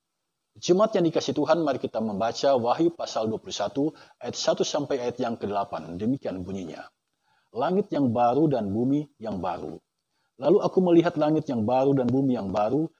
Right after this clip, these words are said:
sebab langit yang pertama dan bumi yang pertama telah berlalu, dan laut pun tidak ada lagi. Dan aku melihat kota yang kudus, Yerusalem yang baru, turun dari sorga,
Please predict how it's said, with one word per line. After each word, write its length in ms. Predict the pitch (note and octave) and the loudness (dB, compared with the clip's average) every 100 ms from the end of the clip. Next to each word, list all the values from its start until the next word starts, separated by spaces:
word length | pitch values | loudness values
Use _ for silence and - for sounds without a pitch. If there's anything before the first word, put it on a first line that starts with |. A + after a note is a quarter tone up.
| _ | _
sebab 320 | - C3+ B2+ - | -8 -4 -2 -2
langit 320 | C3 D#3 D#3 | -2 -2 -4
yang 160 | C3+ A#2+ | -4 -4
pertama 480 | A#2+ - C#3 D3+ A2 | -6 -8 -4 -2 -2
dan 160 | A2 | -2
bumi 320 | A#2 B2+ B2 | 0 0 -2
yang 80 | A2 | -4
pertama 560 | - G#2 A#2+ B2+ B2+ B2+ | -10 -10 -6 -4 -4 -6
telah 240 | - G#2+ | -6 -6
berlalu, 480 | F2 F2+ A2 C3 C#3+ _ _ _ _ | -6 -2 0 0 -2 _ _ _ _
dan 240 | - A#2+ | -10 -4
laut 400 | A2+ B2 C3+ - _ | 0 0 0 -4 _
pun 320 | - B2+ B2+ B2 - | -6 -2 -2 -6 -6
tidak 240 | - - | -4 -4
ada 80 | G#3+ | -4
lagi. 400 | G3+ G3+ E3+ D2 - _ _ _ _ - | -4 -6 -6 -10 -14 _ _ _ _ -8
Dan 160 | C#3 | -4
aku 240 | D#3+ - F#3+ | -4 -2 2
melihat 480 | F#3 F#3 C3 G#2 - _ _ _ _ _ _ _ _ _ - | 4 4 2 0 -6 _ _ _ _ _ _ _ _ _ -6
kota 400 | E3+ E3+ - E3+ | -2 -2 0 2
yang 160 | D3+ C3 | 4 2
kudus, 480 | C3 D3 D#3 - - _ _ _ _ | 2 2 2 -4 -14 _ _ _ _
Yerusalem 560 | A#2+ D3 F3+ G3 E3+ D#3+ | 0 2 4 4 4 4
yang 160 | C#3 | 2
baru, 400 | B2+ C3 C#3 C#3 - _ _ _ | 2 2 2 -2 -6 _ _ _
turun 340 | - C#3 C3+ | 0 2 4
dari 160 | B2 G2+ | 2 0
sorga, 560 | - B2+ B2 C3+ D3 | 0 0 2 2 0